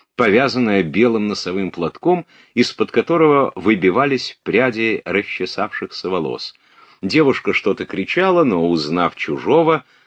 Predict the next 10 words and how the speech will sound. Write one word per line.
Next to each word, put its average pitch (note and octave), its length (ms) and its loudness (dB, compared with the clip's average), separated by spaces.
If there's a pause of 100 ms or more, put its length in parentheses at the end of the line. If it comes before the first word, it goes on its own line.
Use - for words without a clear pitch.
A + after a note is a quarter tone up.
(120)
не F2 160 0
взглянув D2+ 640 -2
на C#3+ 60 -2
него, D3 240 -2
со - 160 -8
смехом G2+ 420 -6
побежала C2 480 -8
назад. A#1 400 -12 (3250)
Князю A2+ 420 -4
Андрею D#2 640 0